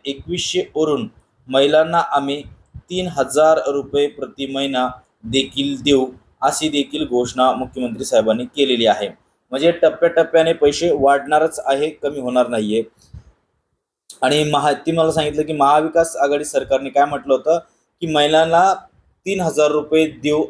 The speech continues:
असे आश्वासनं दिलेले आहेत. आता जर तुम्ही बघितलं सगळीकडे महा-, अ, विधानसभेची निवडणुकांची तयारी जोरदार चालू आहे. अवघे काही दिवस शिल्लक आहे आचारसंहिता संपायला आणि आचारसंहिता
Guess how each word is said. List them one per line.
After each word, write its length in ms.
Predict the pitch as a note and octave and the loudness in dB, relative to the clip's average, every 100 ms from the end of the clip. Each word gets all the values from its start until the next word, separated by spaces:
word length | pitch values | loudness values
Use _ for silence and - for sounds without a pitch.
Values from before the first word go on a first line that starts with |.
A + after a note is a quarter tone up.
| C#3+ | -2
असे 340 | C#3+ E3 - | -2 -2 -2
आश्वासनं 640 | C3+ C3+ C#3 C#3 D3 C#3 C#3+ - _ _ _ | -2 -2 2 2 2 -2 -4 -6 _ _ _
दिलेले 320 | A#2 C3 B2+ B2+ | -2 0 4 4
आहेत. 300 | A#2+ A2+ G#2 - _ _ - | 4 0 -4 -8 _ _ -8
आता 180 | A#2 C3+ | -2 0
जर 140 | C#3 | 0
तुम्ही 360 | C#3 C#3+ D3+ D3 | -2 -6 -4 0
बघितलं 520 | C#3 C3+ D3 D3 C#3+ | 0 0 -2 0 0
सगळीकडे 600 | C#3 C3 C#3+ C#3+ D3 C#3+ | 2 0 2 2 2 2
महा-, 460 | C3+ C3 C#3+ D3 C#3+ - _ - | 2 2 2 2 0 -8 _ 0
अ, 120 | A#2+ | 0
विधानसभेची 720 | A#2+ C#3 D3 D3 D3 C#3+ D#3 | 2 2 2 0 -6 -6 -8
निवडणुकांची 640 | D3 C#3+ C#3+ C#3 C#3 C#3 C#3+ | -4 -4 -4 -2 -2 -2 -2
तयारी 260 | C3+ C3+ C#3 | 2 2 2
जोरदार 400 | B2 C#3 C3+ C#3 | -2 0 2 2
चालू 260 | C3+ C#3 C#3 | 2 2 4
आहे. 160 | C#3 - | 4 2
अवघे 360 | C#3+ D3+ D#3 F3+ | -2 -4 -2 -2
काही 500 | F3 D3+ D3 D#3 F3 - _ _ _ C#3+ | 0 2 2 2 -6 -8 _ _ _ -2
दिवस 420 | D#3 E3 E3+ E3 | 2 4 2 -2
शिल्लक 460 | D#3 C#3 C3+ C#3+ C#3 | -8 -8 -2 -2 0
आहे 200 | C3 C#3 | 2 4
आचारसंहिता 680 | B2+ B2+ C#3 C3+ B2+ B2+ B2+ | 4 4 2 0 -4 -4 -4
संपायला 580 | C3 A2+ - B2 C3+ C#3+ - _ _ | -4 -6 0 4 4 2 -4 _ _
आणि 220 | B2 D3 - | -2 0 -4
आचारसंहिता 880 | C3+ C#3+ D#3+ D#3 D3+ D3+ D3+ D#3 - | -4 0 0 0 -6 0 2 2 0